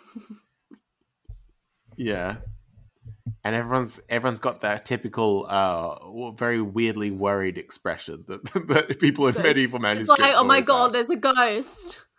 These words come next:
Speaker 1: That's what their
Speaker 2: <laughs>
Speaker 1: facial expression is, is
Speaker 2: So that's Philip and Joan's
Speaker 1: Yeah.
Speaker 2: coronation. Uh, then the next image, we've got Edward the Third swearing homage to Philip.
Speaker 1: I knew we were gonna have
Speaker 2: Um,
Speaker 1: that.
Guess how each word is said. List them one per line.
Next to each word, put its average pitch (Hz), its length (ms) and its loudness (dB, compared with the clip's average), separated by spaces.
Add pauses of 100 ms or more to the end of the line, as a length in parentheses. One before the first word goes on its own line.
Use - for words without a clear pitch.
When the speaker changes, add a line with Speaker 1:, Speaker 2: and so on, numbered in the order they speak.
(320)
Speaker 1:
That's 226 260 0
what 233 140 -4
their 262 100 2
Speaker 2:
<laughs> - 20 0
Speaker 1:
facial 220 360 -2
expression 202 480 -8
is, 185 360 -4
is - 180 -10 (220)
Speaker 2:
So - 140 -8
that's 143 200 2
Philip 127 220 0
and 110 100 -4
Joan's 85 260 -4
Speaker 1:
Yeah. 73 60 -10
Speaker 2:
coronation. 117 580 -8 (480)
Uh, 110 240 4
then 139 380 2
the 123 80 0
next 156 300 0
image, 113 280 -2
we've 110 120 0
got - 300 2 (120)
Edward 127 320 0
the 123 80 0
Third 107 480 2
swearing 107 540 0
homage 101 640 -4 (200)
to - 140 -18
Philip. - 520 -8
Speaker 1:
I 240 80 -6
knew 226 240 -6
we 233 120 -6
were 240 100 -10
gonna 240 260 -6
have 262 140 -8
Speaker 2:
Um, 269 40 -14
Speaker 1:
that. 262 240 -12